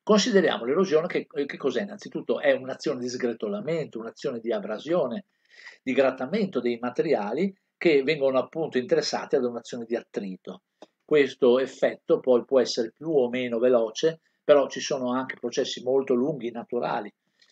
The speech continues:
ma con le attività umane le, le, l'erosione è aumentata sicuramente. Andiamo a considerare una,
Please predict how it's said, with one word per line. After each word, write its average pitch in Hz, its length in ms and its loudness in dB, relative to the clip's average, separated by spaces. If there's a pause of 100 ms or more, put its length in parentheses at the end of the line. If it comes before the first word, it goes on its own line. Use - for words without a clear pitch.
(140)
ma 165 260 0
con 175 140 2
le 143 80 4
attività 123 360 2
umane 127 420 -2
le, 123 600 4
le, 127 340 0
l'erosione 127 640 4
è 120 320 -4
aumentata 120 680 -8
sicuramente. - 580 -16 (680)
Andiamo - 300 -2
a - 40 -8
considerare 123 680 0
una, 175 380 -4